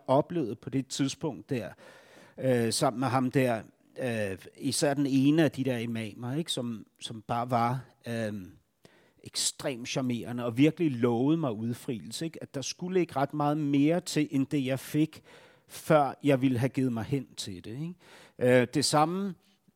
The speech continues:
øh, da jeg skal skrive om Kai Munk. Mit, mit perspektiv på Kai Munk er jo det, som de fleste af os har, som er, at han var en religiøs fanatiker,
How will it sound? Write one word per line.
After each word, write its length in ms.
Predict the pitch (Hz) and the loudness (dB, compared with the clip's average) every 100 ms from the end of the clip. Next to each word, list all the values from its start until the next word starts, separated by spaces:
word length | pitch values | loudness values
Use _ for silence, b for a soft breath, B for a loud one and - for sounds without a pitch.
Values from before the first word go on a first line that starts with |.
| - | 0
øh, 240 | 147 135 160 | 4 4 4
da 80 | 143 | 0
jeg 120 | 135 | 0
skal 160 | - | -2
skrive 220 | - 160 160 | -2 2 2
om 100 | 143 | 2
Kai 220 | 127 113 | 0 2
Munk. 420 | 131 196 170 - | 4 4 2 -6
Mit, 320 | 160 165 - | -4 -4 -6
mit 200 | 165 165 - | -6 -6 -2
perspektiv 720 | 147 123 143 117 - 135 117 - | -2 -2 -4 -8 -4 -2 -2 -4
på 260 | 127 104 - | -4 -6 -8
Kai 180 | 110 104 | -8 -6
Munk 360 | 123 147 127 | -6 -6 -8
er 120 | 117 | -8
jo 120 | 113 104 | -8 -8
det, 260 | - 113 | -8 -8
som 360 | - 110 101 95 _ 78 95 85 - | -8 -10 -12 -14 _ -20 -18 -18 -16
de 80 | 107 | -16
fleste 400 | 120 160 143 139 | -10 -8 -4 -4
af 80 | 127 | -4
os 100 | 117 | -2
har, 240 | 139 120 | -2 -2
som 260 | 143 123 113 | -4 -4 -4
er, 180 | 107 98 b b b b b b b _ _ _ _ _ _ _ _ _ _ - | -4 -6 b b b b b b b _ _ _ _ _ _ _ _ _ _ -4
at 160 | 117 113 | -2 0
han 180 | 120 110 | 0 2
var 120 | 110 | 2
en 140 | 107 | 2
religiøs 540 | 110 98 - 160 147 - | -2 0 4 4 2 0
fanatiker, 800 | 139 127 165 170 - 170 170 | 2 2 0 -4 -4 -2 2